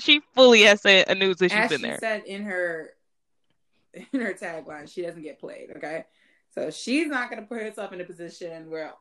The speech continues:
Speaker 2: all the bitches looking at her like she's crazy. Because it does seem crazy that you do all of that and he's still out here running the streets.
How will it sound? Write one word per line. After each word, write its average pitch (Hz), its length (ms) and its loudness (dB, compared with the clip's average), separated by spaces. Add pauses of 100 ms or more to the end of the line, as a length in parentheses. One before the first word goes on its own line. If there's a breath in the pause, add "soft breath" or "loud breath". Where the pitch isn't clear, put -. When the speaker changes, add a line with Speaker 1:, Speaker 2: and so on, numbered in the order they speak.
Speaker 2:
all 170 200 -10
the 170 220 -12
bitches 165 240 -20
looking 165 160 -18
at 165 100 -14
her 160 140 -10
like - 120 -14
she's 170 200 -14
crazy. - 500 -16 (500)
Because 208 240 2
it 196 140 -2
does 226 280 -2
seem 196 240 -14
crazy 185 380 -8
that 160 200 -10
you 170 160 -20
do 175 240 -10
all 156 260 -14
of 151 60 -18
that 151 340 -16
and 151 160 -20
he's 170 180 -16
still 170 320 -8
out 160 200 -14
here 156 320 -10
running 156 280 -12
the 117 60 -20
streets. - 540 -20